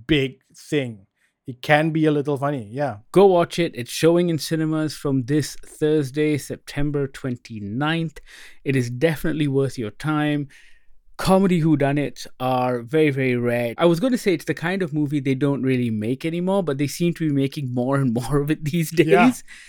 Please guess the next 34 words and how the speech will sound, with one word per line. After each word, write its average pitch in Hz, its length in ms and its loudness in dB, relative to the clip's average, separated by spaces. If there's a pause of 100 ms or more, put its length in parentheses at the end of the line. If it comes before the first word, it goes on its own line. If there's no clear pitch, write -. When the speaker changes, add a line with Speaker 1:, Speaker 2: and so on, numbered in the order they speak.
(220)
Speaker 1:
Yeah, 202 200 6
Speaker 2:
And 208 160 2
Speaker 1:
yeah. 170 180 4 (420)
Speaker 2:
touch 247 320 2
wood, 226 280 2
a 160 60 -2
lot 165 300 2
of 165 120 -2
them 170 160 0
seem 156 260 -2
to 147 100 -8
be 143 120 0
very, 131 320 0
very 123 280 -4
good. 117 420 -10 (300)
So 147 520 4
if 175 180 2
you 185 160 2
are 214 160 2
a 175 60 0
fan 160 340 0
of 151 100 -4
the 139 80 0
genre, 185 640 -4 (320)
then 143 360 2
this 139 240 2
resurgence 156 800 -2 (100)
is 135 200 2
something 135 440 -2
that 123 200 -4
you 117 380 0 (260)
need 151 300 2
to 170 100 -2
appreciate 135 720 -2